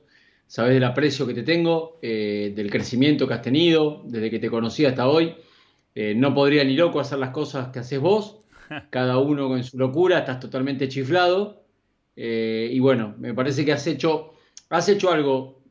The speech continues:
Speaker 1: distintivo y has hecho algo antes que todos nosotros. Eh, has, has marcado el camino de alguna manera,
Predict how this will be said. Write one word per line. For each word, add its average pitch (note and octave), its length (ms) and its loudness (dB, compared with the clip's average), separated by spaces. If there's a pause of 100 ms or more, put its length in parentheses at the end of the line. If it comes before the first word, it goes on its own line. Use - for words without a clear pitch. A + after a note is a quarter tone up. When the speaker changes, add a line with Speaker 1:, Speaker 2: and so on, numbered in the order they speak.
Speaker 1:
distintivo E3 1000 0
y D3 160 -2
has C#3+ 120 -4
hecho E3 240 -2
algo F3 460 0
antes G3 300 -2
que D#3+ 100 -6
todos D#3 240 0
nosotros. C#3+ 640 -6 (460)
Eh, A#2 320 -2
has, C#3+ 140 0 (100)
has D#3 140 0
marcado D3+ 380 2
el C3 100 0
camino D3+ 380 0
de A#2+ 60 -6
alguna B2 240 -6
manera, D3 600 -2